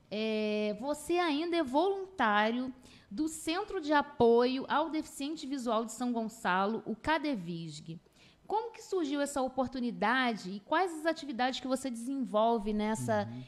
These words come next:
Speaker 1: importante ens-, entidade social aqui de São Gonçalo?
Speaker 2: Certo. O cadevisg, ele fica ali no Porto Velho e ele foi, é, construído e inaugurado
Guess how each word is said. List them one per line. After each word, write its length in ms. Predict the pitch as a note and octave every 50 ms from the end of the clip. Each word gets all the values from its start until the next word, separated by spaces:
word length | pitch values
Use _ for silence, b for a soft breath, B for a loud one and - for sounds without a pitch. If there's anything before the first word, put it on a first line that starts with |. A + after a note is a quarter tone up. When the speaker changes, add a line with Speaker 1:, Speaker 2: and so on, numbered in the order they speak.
| -
Speaker 1:
importante 880 | A#3+ B3+ B3 - C#4 C#4 C#4 - - D4 D#4 E4+ F4+ F4+ E4 - - C4
ens-, 300 | B3+ B3 B3 A#3 - - -
entidade 600 | - G3+ G#3 A3+ A3 - B3 G#3 A3 A3 A3+ A3
social 460 | - A3+ A3+ G#3+ - - G3+ G3 G3+ G#3
aqui 280 | G#3+ G#3 - G#3 G#3
de 80 | G3 F#3+
São 220 | - - G#3+ G#3+
Gonçalo? 680 | G#3 G#3 A3 G#3 - - F3+ D3+ C#3+ C#3+ C#3+ D3 D#3 D#3+ - b b b b b b b _ _
Speaker 2:
Certo. 640 | - - - B2+ A#2+ A#2 A2+ - - D#3 D3 C#3+ C#3+
O 40 |
cadevisg, 640 | C#3 - E3+ E3 D3+ D3 C#3+ C3 D3 F3 F#3 E3+ F3
ele 140 | F3 D#3 C#3
fica 240 | - - E3+ D3+ D3
ali 80 | C#3 C3+
no 80 | C#3 B2
Porto 360 | - C#3+ C3+ A#2 - - B2+
Velho 480 | G#2+ G#2 C3 D3 D#3+ D#3+ B2 G#2 G2 G2 b b b b b b b b b b b b b b - _
e 320 | C3 C3+ C#3 C#3+ C#3 C#3 C#3
ele 140 | C#3 C#3 C#3+
foi, 420 | - - D3 C#3 C3+ C3+ B2 A2+ - -
é, 800 | - B2+ A#2+ A#2+ A#2 A2+ A2+ A2 G#2+ G#2+ G#2+ G#2 - - - - - - -
construído 800 | - B2+ B2 - - - D3 B2 A#2+ B2+ D3+ F3+ D#3 A#2+ A2 A2+
e 400 | A2+ A2 G#2+ G#2 G#2+ G#2+ G#2 G#2
inaugurado 800 | A2 A2+ A#2+ A#2+ B2 A2+ G#2+ A2+ A2+ B2+ C#3+ D3 C#3 A#2 A2+